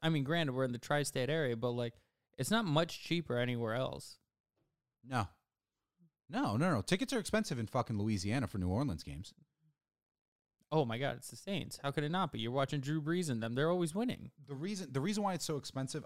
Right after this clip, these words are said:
Speaker 2: I feel, personally, is because of, um, there's only sixteen games. And, and these teams need to justify the salaries that they're paying these fucking players. 'Cause the,
Speaker 1: Yeah, and they
Speaker 2: the
Speaker 1: bu-, build
Speaker 2: players are
Speaker 1: billion-dollar
Speaker 2: sac-
Speaker 1: stadiums.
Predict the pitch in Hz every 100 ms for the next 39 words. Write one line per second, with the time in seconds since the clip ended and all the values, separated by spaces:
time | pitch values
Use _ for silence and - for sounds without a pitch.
0 | - 104 107 - 120 147 - - 113 -
1 | 156 180 185 143 123 104 117 - 117 110
2 | 107 101 - - - _ _ _ _ _
3 | 104 98 95 87 95 90 87 82 80 73
4 | _ _ _ _ _ _ _ - _ _
5 | _ - 120 127 110 135 - - 95 104
6 | 104 69 - _ _ _ _ _ _ _
7 | _ _ _ _ _ _ _ _ 127 120
8 | 110 - 113 104 107 - - 143 107 92
9 | 110 104 - 95 - 92 - 104 92 71
10 | 113 107 87 82 85 85 107 98 78 -
11 | 90 78 76 101 76 67 - _ _ _
12 | _ _ _ _ _ 143 127 127 110 123
13 | 117 120 104 113 139 123 127 110 131 123
14 | 127 127 120 123 120 117 131 156 117 107
15 | -